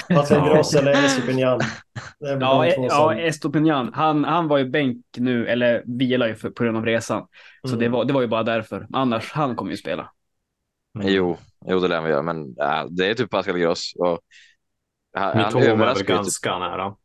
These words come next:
Speaker 4: Ja.
Speaker 2: Säker. Han känns ju
Speaker 4: Jo.
Speaker 2: som den säkraste av de där frontkvartetten.
Speaker 4: Jo.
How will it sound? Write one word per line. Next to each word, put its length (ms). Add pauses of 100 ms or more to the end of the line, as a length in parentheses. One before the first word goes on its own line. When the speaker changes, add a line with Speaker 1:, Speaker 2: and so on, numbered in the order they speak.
(280)
Speaker 4:
Ja. 300
Speaker 2:
Säker. 520 (1300)
Han 160
känns 220
ju 40
Speaker 4:
Jo. 60
Speaker 2:
som 120
den 100
säkraste 500
av 80
de 100
där 340 (140)
frontkvartetten. 1700 (720)
Speaker 4:
Jo. 240